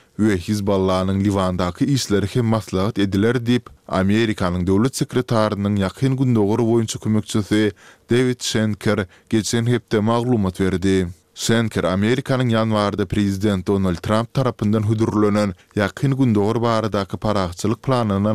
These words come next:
laýyklykda hereket etmegini dowam etdirýändigini belledi. Netanyahu bu plany gowy garşylady, emma palestinliler muňa çürt kesik garşy çykdylar.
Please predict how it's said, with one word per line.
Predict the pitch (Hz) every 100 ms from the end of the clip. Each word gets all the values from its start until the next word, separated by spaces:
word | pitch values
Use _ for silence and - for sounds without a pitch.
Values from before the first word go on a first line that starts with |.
| 110
laýyklykda | 107 101 - 98 - 107 101
hereket | - 123 104 - 120
etmegini | 127 - 101 98 104 110 104
dowam | 101 101 110
etdirýändigini | 113 - 127 120 113 107 113 104 92 90
belledi. | 95 95 92 98 98 90 - _ 95
Netanyahu | 107 - 95 95 104 98 98
bu | 123
plany | 135 135 113 113
gowy | 107 104 98
garşylady, | 110 110 - 110 101 101 104 95 _ -
emma | 117 113 92
palestinliler | 117 107 104 - 101 92 98 127
muňa | 131 127 120 -
çürt | 147 -
kesik | 113 - -
garşy | 123 113 -
çykdylar. | - - - 92 87